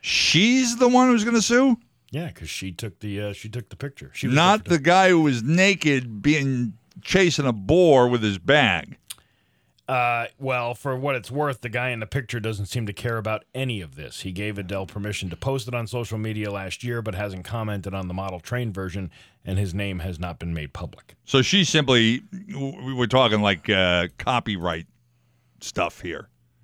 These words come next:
Speaker 2: Yeah.
Speaker 1: She doesn't think it's fair that somebody else took the picture that she took and is making millions of dollars off of it.
Speaker 2: Right.
Speaker 1: Yeah. Did the guy ever catch the boar?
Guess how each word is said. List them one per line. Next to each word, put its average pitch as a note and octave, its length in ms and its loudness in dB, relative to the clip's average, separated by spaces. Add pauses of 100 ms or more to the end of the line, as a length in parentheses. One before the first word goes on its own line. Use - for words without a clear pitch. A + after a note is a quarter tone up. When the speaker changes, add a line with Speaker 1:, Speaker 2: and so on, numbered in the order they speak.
(120)
Speaker 2:
Yeah. A#2+ 260 -4
Speaker 1:
She - 180 -2
doesn't A#2 300 6
think G#2 160 4
it's G2+ 140 -2
fair C3 360 6
that G#2+ 120 2
somebody A2+ 320 2
else A#2 240 4
took - 240 -4
the G2+ 60 -12
picture A2+ 340 -4
that F#2+ 140 -6
she G#3+ 200 0
took A#2 380 -4 (260)
and A#2 160 2
is G#2 100 2
making G#2+ 380 2
millions G2+ 380 4
of F2+ 80 -6
dollars G#2 400 6
off D#2+ 240 -2
of - 120 -18
it. - 80 -18 (300)
Speaker 2:
Right. A2+ 540 -8
Speaker 1:
Yeah. D#2+ 240 -6 (400)
Did C#3 160 2
the D#3 80 4
guy F3 320 4
ever G#3 160 4
catch F3 380 -2
the G3+ 100 0
boar? G3 380 6